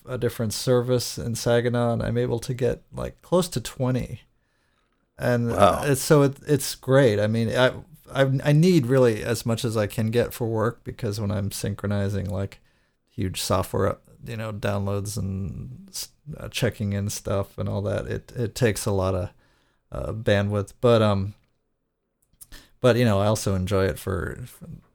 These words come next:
Speaker 1: for all the other stuff too. But I'm also told they now will offer sixty, and I wanna, I wanna talk to them and see if I can really get sixty, because it seems like if you were that,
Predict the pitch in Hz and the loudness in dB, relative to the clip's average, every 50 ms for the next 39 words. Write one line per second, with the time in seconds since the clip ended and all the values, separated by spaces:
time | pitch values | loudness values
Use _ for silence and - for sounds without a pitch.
0 | _ _ _ - 104 98 98 104 110 120 123 107 - - 98 98 - - - 131 | _ _ _ -2 -2 -2 0 0 2 2 2 0 0 0 0 -2 -2 -2 -2 0
1 | 131 117 98 98 107 110 101 98 - - - - - _ _ - 135 143 175 214 | 0 0 0 0 0 -2 -2 -2 -4 -14 -20 -20 -20 _ _ 0 4 6 6 6
2 | 208 - - 143 113 - - 143 131 127 120 123 127 127 127 127 127 120 107 98 | 6 4 2 2 2 2 0 0 0 2 2 2 2 2 2 2 2 2 0 -2
3 | - - - - 117 104 - - - 117 117 123 - - 127 98 - - - - | -4 -8 -10 -8 -4 -4 -4 -4 0 2 0 0 2 0 -2 -2 -2 -4 -6 -8
4 | - - 165 170 - - - - 104 101 98 98 - - _ _ _ _ _ _ | -4 -4 -4 -2 -4 -6 -6 -6 -4 -4 -6 -8 -10 -16 _ _ _ _ _ _
5 | _ - 113 120 131 135 147 170 170 131 104 - - - 120 127 - - 156 143 | _ -4 0 2 2 4 4 2 2 2 0 -2 -6 -10 -10 -10 -8 -6 -4 -4
6 | 107 - - - 113 - - - 107 104 101 101 101 101 - - - 113 104 101 | -4 -4 -4 -4 -4 -4 -4 -4 -4 -2 -2 -2 -2 -4 -4 -4 -2 -2 -2 -2
7 | - - 98 104 - 110 101 98 98 107 107 107 104 110 95 90 - - - - | -2 -2 -4 -2 -2 -2 -2 -2 -2 -2 -2 -2 -4 -4 -4 -6 -6 -8 -4 -4
8 | 127 - - - 120 107 95 90 90 - - 120 - - - - 147 147 143 131 | -4 -4 -4 -6 -4 -4 -4 -4 -6 -6 -6 -6 -6 -6 -4 -4 -4 -2 -2 0
9 | 127 127 110 104 - 101 104 - - 117 113 107 98 95 101 101 - - | 0 0 0 0 -2 -4 -6 -4 -4 -4 -2 -2 0 0 0 -2 -2 -4